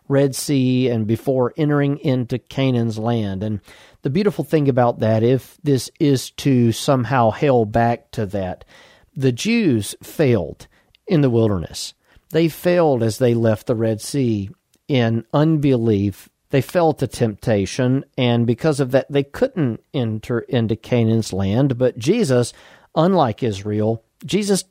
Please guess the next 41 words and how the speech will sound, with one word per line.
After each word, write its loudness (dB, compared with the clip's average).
doesn't 0
fall 0
to -8
temptation, -4
and 0
because 0
of -4
that, 0
he -4
carries 0
us 0
into 0
Canaan's 0
land. -4
That's -2
a 2
beautiful 0
picture -4
if -8
you -4
think -6
on -6
it. -14
Now, 0
as 0
far 2
as 2
temptation, -2
we 0
have -2
to 0
work 0
out 2
a 2
little 0
bit 0
of 0
a 0
problem -2
here 0
because -2